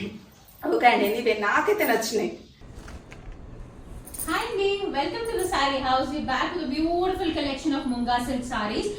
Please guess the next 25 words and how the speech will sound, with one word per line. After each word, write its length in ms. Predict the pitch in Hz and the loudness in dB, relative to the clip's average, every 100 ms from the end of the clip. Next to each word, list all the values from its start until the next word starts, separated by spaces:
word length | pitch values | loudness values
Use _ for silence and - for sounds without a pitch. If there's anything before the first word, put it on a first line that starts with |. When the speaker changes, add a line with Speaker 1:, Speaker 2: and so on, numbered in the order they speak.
| - - - | -10 -12 -6
Speaker 2:
ఎంత 220 | 269 320 - 302 | 0 0 2 4
బాగున్నాయో, 560 | 285 285 277 262 262 320 - | 4 4 2 0 0 -2 -2
చాలా 380 | 330 - 277 349 - | -2 0 0 2 2
కలర్ 240 | 269 277 269 | 2 2 0
ఆప్షన్స్ 320 | - 302 262 294 | -2 -4 -4 -4
కూడా 180 | 254 254 247 | 2 2 2
ఉన్నాయి. 280 | 247 - 523 381 | 0 2 2 2
శారీ 260 | 285 320 370 359 | 2 2 2 2
చూడండి, 360 | 311 294 330 415 - - - | 4 2 2 -2 -6 -10 -2
మంచి 260 | 285 427 466 277 | 0 2 2 4
బ్లాక్ 280 | 262 262 - | 4 4 2
కలర్ 280 | 311 302 294 | 2 2 2
టోన్ 200 | 262 262 294 | 0 2 0
లో 60 | 427 349 | 0 0
కంప్లీట్ 400 | 359 370 311 240 | 2 2 2 2
గా 80 | 466 - | 2 4
షిమరీ 320 | 330 339 403 415 | 4 6 6 6
షైన్ 240 | 320 294 233 | 2 2 2
బుటీస్ 300 | - 320 311 | 2 2 2
అయితే 160 | 254 254 226 | 0 -2 -2
వచ్చేసాయి. 460 | 240 240 247 285 - - - - 330 | -2 -2 2 2 2 -2 -10 -2 4
చూడండి 300 | 320 302 311 - | 6 6 4 2
బుటీస్ 300 | 240 330 330 | 4 4 4
ఎంత 180 | 277 302 415 | 0 0 2
బాగున్నాయో, 380 | 302 285 277 302 | 2 2 2 0